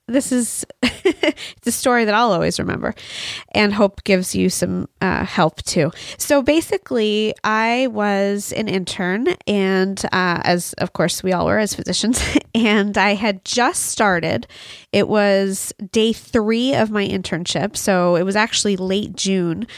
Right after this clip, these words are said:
of, gosh, two thousand nine. Um, and it was late June because even though technically you think you start July one, you actually start earlier than that usually because you have some orientation.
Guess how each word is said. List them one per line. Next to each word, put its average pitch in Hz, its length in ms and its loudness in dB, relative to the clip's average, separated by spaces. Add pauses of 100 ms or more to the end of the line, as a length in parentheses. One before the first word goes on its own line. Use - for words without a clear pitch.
(480)
of, 185 420 2
gosh, - 520 -2
two - 200 0
thousand 185 420 0
nine. 190 340 -2 (440)
Um, 196 560 2 (160)
and 202 640 2 (500)
it 185 160 2
was 196 280 2
late 220 200 2
June 208 180 2
because 180 600 0
even 208 180 2
though 180 300 2 (100)
technically 208 480 -2
you 190 80 2
think 185 240 -2
you 190 60 0
start 165 260 -2
July 170 280 0
one, 180 260 0
you 180 80 0
actually 165 320 -2
start - 280 0
earlier - 320 0
than - 100 -6
that 82 220 0
usually - 360 -2
because - 340 -2
you 196 80 4
have 190 160 0
some 202 160 0
orientation. 185 640 0